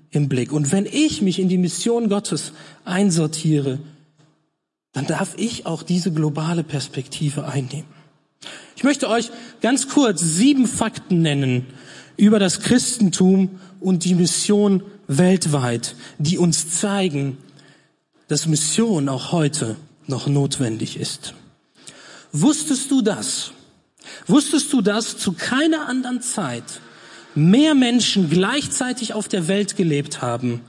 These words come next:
die nicht an Jesus Christus glauben?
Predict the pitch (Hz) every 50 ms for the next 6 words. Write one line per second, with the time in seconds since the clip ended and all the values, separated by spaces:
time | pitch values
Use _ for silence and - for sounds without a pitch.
0 | - - - - - - - - - - - 147 147 147 160 185 208 - - -
1 | - - - - - - - 156 147 147 160 170 165 147 156 156 - - - 151
2 | 131 - - - 123 - - - - _ _ _ _ _ _ - 143 127 120 110
3 | - - - -